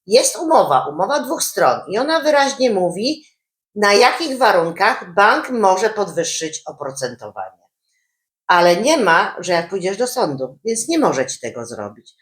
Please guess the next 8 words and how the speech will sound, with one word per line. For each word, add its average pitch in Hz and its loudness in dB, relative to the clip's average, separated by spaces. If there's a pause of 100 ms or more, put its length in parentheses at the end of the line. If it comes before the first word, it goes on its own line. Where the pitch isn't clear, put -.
(260)
Bank 262 0
co 233 -2
najwyżej 185 -2 (180)
musi 226 -2
ci - -8
oddać 165 -2
twoje 139 -6
pieniądze. 107 -10